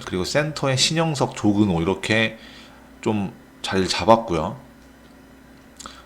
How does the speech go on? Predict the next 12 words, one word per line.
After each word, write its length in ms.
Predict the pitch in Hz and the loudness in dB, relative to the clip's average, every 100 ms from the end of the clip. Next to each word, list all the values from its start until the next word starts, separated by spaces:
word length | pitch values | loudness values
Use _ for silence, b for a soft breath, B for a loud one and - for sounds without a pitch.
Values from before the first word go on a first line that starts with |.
| - | -8
현대는 840 | - 156 160 156 143 170 180 214 B B B | -4 -2 0 -2 -2 -2 -2 -4 B B B
김명관이 640 | - 110 131 135 127 117 | -4 0 4 4 6 2
세터, 600 | 98 110 110 - 76 71 - | 2 -2 -2 -6 -8 -6 -8
그리고 560 | 95 107 104 135 151 B B B - - | -4 -2 -2 -2 -4 B B B -6 0
허수봉이 560 | 170 175 156 151 139 | 2 2 2 2 2
레프트 400 | 95 95 - 104 | 2 0 -2 -4
들어와서 720 | - 87 90 85 90 117 123 | -4 0 2 2 2 2 0
두 200 | - 95 | -4 -6
경기 300 | 92 101 87 | -2 -2 -2
연속 300 | 80 76 78 | -2 -4 -8
뛰고 280 | - - 85 | -4 -2 -2
있고, 560 | 69 - - 113 64 | -4 -8 -4 0 0